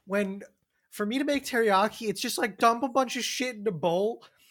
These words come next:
For that shit, <laughs> that fucking fish sauce thing,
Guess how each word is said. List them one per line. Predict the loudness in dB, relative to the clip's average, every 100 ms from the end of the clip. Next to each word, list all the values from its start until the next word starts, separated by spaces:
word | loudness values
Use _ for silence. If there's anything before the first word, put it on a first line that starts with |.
| -20 -20 _ _ _
For | -2 4
that | 6 6
shit, | 4 2 2 0 -2
<laughs> |
that | -4 -2 -4 -4 -10
fucking | -16 -10 -2 -2 -2 -10 -6
fish | -2 0 -2 0
sauce | -2 0 -4
thing, | -2 -2 -4